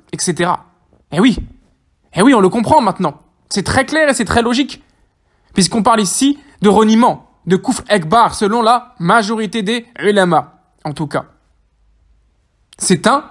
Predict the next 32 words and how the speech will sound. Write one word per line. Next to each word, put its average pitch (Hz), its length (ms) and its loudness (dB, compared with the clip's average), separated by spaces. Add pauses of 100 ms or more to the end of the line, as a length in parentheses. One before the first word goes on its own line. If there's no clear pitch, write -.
(160)
reniement, 247 540 2
donc 254 180 -2
c'est - 180 -2
pire. 294 320 0
C'est 170 120 -4
pour 170 120 -8
ça 269 140 -2
que 269 180 -4 (320)
Sheikhul 202 320 0
Islam 226 480 2
Ibn 208 120 -4
Taymiyyah 202 420 -2
a 170 40 -2
dit 220 280 -4 (200)
que 190 100 -2
c'est 160 200 -2
pire 214 280 -4
que 254 60 0
la 233 120 2
fornication, 240 580 -2 (300)
pire 220 180 0
que 254 100 -2
le 247 100 0
vol, 240 280 2
pire 226 220 -4
que 247 80 -2
les 233 80 -2
drogues 214 320 2
de 180 40 -2
délaisser 175 320 0
la 170 100 0
prière. 156 440 -8